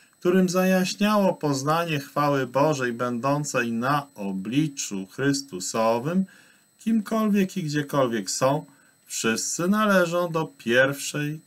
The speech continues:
klasy synów światłości i synów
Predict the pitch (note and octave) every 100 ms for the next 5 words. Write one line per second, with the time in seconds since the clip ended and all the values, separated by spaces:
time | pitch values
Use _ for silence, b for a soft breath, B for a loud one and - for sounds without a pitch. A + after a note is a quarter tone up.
0 | _ - B2 B2 A#2 - C3+ - B2+ A#2+
1 | A#2+ A#2+ - G#2+ G2 - A2 A2+ A2 -
2 | A#2+ A2+ b b b b E3 G3 F#3+ -
3 | F#2 E2+ F#2+